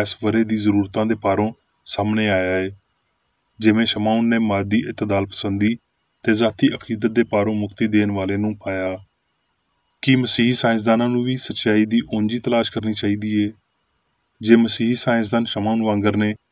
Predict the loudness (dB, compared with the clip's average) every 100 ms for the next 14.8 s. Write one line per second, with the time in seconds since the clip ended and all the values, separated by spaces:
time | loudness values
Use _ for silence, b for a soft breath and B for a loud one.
0 | _ _ _ -2 0 2 0 0 -4 -4
1 | 2 2 4 2 2 0 -2 -6 -4 -2
2 | -2 -2 -2 -4 -6 -4 -2 -2 -4 _
3 | _ _ _ 0 0 0 -4 0 0 2
4 | 0 -2 -2 -4 -4 -6 -6 -10 _ _
5 | _ _ _ _ _ _ _ _ _ _
6 | _ _ _ _ _ _ _ _ _ -2
7 | 4 6 8 4 2 0 0 _ _ _
8 | _ 0 2 4 2 2 0 0 0 0
9 | 0 2 2 0 -2 -4 _ _ _ -6
10 | -2 -4 -2 -6 -4 -2 0 2 0 2
11 | 0 0 -4 -2 0 0 -2 -6 -8 -4
12 | -4 -2 0 -2 -4 _ _ 0 0 0
13 | 0 0 0 -2 -2 0 0 -2 -2 -4
14 | -6 -2 -2 -2 -4 -2 0 -2